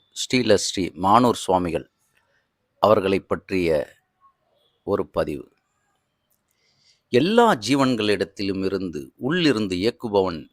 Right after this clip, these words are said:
இறைவன் என்பதை உணர்ந்து, அவர் எங்கும் எதிலும் நீக்கமற நிறைந்துள்ளார் என்று உணர்ந்து, மக்கள் தொண்டு செய்பவரே உண்மையான ஆன்மீகவாதிகள்.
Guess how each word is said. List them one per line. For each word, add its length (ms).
இறைவன் 480
என்பதை 440
உணர்ந்து, 540
அவர் 300
எங்கும் 560
எதிலும் 440
நீக்கமற 580
நிறைந்துள்ளார் 840
என்று 300
உணர்ந்து, 460
மக்கள் 500
தொண்டு 320
செய்பவரே 680
உண்மையான 680
ஆன்மீகவாதிகள். 720